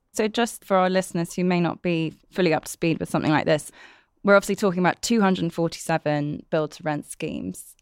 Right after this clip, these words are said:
but Knight Frank didn't actually carry out a survey across those schemes. Knight Frank went out and actually did all the research itself. Can you tell us a bit more about that?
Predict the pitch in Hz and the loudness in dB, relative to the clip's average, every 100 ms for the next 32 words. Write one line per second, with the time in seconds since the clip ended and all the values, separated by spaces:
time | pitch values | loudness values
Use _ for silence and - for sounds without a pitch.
0 | - - 190 185 - 175 - 175 160 - | -2 2 4 2 0 -2 -2 -2 -2 -4
1 | 170 - 160 - - - 170 160 80 - | -8 -4 -4 -4 -4 0 0 0 -6 -6
2 | 147 - 151 - - 151 143 - - _ | -8 -6 -8 -8 -4 -4 -4 -8 -16 _
3 | _ 151 170 - 151 147 160 135 151 143 | _ -4 -2 0 -2 0 -2 0 0 -2
4 | - 147 151 147 - 147 151 147 143 151 | -4 -6 -4 -6 -8 -8 -6 -6 -6 -8
5 | - - 147 - - - - - 147 147 | -10 -8 -6 -6 -8 -8 -12 -6 -4 -4
6 | - 180 165 160 165 156 - - 156 160 | -4 0 0 0 0 0 -4 -4 -4 -2
7 | 156 165 151 | -2 -2 -4